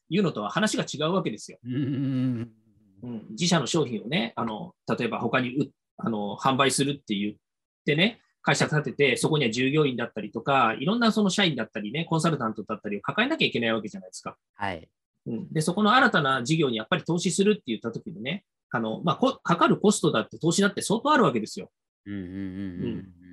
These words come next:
Speaker 2: うん。
Speaker 1: うん。ね、そういうものを、やっぱりこう、えー、会社としてね、新しい収益の柱としてやっていくんだっていう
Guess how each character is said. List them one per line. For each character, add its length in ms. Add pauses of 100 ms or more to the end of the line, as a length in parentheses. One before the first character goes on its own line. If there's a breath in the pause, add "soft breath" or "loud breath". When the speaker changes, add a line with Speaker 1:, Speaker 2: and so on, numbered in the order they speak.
Speaker 2:
う 20
ん。 20
Speaker 1:
う 40
ん。 20
ね、 220
そ 180
う 40
い 60
う 80
も 120
の 380
を、 200 (120)
や 100
っ 20
ぱ 80
り 100
こ 400
う、 40
え 500
ー、 40 (520)
会 160
社 100
と 100
し 80
て 100
ね、 180
新 220
し 100
い 40
収 160
益 160
の 120
柱 360 (160)
と 120
し 100
て 260
や 100
っ 40
て 80
い 40
く 100
ん 60
だ 100
っ 120
て 140
い 240
う 140